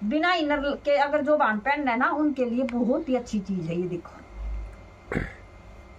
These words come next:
ये फुल प्योर का दुपट्टा रहने वाला है। ये देखो, और दुपट्टे के फोर साइड ये कट वर्क का काम हो रहा है भाई। सारे पे नजर मरवा दे कट वर्क का। ये देखो,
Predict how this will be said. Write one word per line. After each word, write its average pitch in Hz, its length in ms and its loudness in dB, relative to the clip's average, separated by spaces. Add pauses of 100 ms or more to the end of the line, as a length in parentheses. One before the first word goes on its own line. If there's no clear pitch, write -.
(1120)
ये 302 200 2
फुल 349 260 0
प्योर 320 240 4
का 311 140 4
दुपट्टा 262 420 0
रहने 285 260 2
वाला 269 260 4
है। 294 180 0 (120)
ये 247 160 0
देखो, 240 400 0 (480)
और 254 100 2
दुपट्टे 349 440 0
के 480 160 0
फोर 330 300 4
साइड 285 280 2
ये 294 120 0
कट 339 200 -2
वर्क 330 220 2
का 330 120 2
काम 294 240 4
हो 294 80 2
रहा 254 100 2
है 247 60 -2
भाई। 294 200 -2 (560)
सारे 226 220 2
पे 233 80 -2
नजर 254 260 0
मरवा 214 280 2
दे 240 100 0
कट 311 180 -4
वर्क 285 260 -2
का। 320 80 0
ये 247 180 0
देखो, 240 340 -4